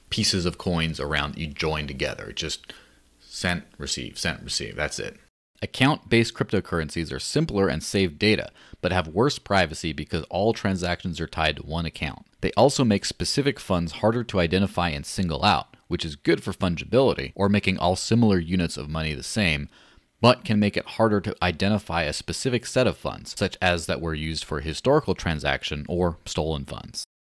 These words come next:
And finally, we get to the subject of usernames, or rather, human-readable usernames. There are a few different schemes that are out there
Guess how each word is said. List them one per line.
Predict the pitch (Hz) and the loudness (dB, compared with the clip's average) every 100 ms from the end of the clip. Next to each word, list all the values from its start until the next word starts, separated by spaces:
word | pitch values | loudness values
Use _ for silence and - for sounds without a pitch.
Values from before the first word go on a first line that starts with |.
| _ _ _ | _ _ _
And | 101 98 | 0 2
finally, | 95 90 107 | 4 4 6
we | 107 | 4
get | 92 92 | 4 2
to | 82 | 0
the | |
subject | 85 90 82 90 - | -2 0 2 0 0
of | 87 90 | 0 0
usernames, | 76 80 104 92 87 76 69 76 | 0 2 2 4 2 2 0 -2
or | |
rather, | 78 98 90 85 80 | 2 4 4 2 0
human-readable | - 131 127 117 82 85 107 95 78 | 0 4 6 6 4 6 6 6 2
usernames. | 69 71 - 58 50 - - - - - - | -2 -4 -6 -8 -10 -14 -18 -18 -20 -20 0
There | 104 107 - | 2 2 2
are | 80 117 | 4 4
a | - 98 | 4 -2
few | - - 92 101 101 | -6 -2 4 8 8
different | 87 90 - 85 73 | 6 2 2 -2 0
schemes | - - 101 95 87 | -4 2 2 4 2
that | 80 | 0
are | 76 | 0
out | 64 62 - | -2 -6 -4
there | 65 65 | -4 -6